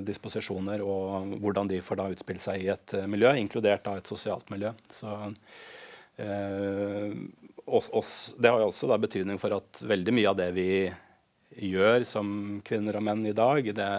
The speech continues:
det er ikke nødvendigvis, eh, biologi i det. Det kan være kulturelt, eh, betinget, at for eksempel vi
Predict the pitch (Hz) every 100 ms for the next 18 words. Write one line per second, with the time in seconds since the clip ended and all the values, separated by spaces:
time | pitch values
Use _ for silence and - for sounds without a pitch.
0 | 98 104 98 101 104 90 95 95 - -
1 | 101 98 98 98 107 104 101 98 95 101
2 | 113 135 101 - 110 92 95 95 92 -
3 | _ - - - - - - - 95 101
4 | 95 98 - - - 101 104 101 101 104
5 | 104 101 117 110 104 - 104 101 98 98
6 | 104 101